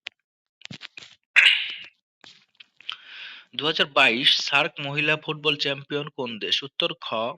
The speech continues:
বাংলাদেশ। জাতির পিতা বঙ্গবন্ধু শেখ মুজিবুর রহমানের ছোটবেলার ডাক নাম কি? উত্তর ঘ,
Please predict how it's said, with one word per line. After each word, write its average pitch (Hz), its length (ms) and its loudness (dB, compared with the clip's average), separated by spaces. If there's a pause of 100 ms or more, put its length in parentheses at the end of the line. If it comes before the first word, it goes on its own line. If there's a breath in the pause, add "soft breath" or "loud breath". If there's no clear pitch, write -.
(140)
বাংলাদেশ। 104 720 -4 (580 loud breath)
জাতির 151 300 -2
পিতা 180 220 0
বঙ্গবন্ধু 160 540 -2
শেখ 165 260 2
মুজিবুর 156 280 -4
রহমানের 135 440 -4
ছোটবেলার 143 640 0
ডাক 127 180 2 (100)
নাম 113 280 -4
কি? 98 280 -10
উত্তর 143 400 -6
ঘ, 113 360 -6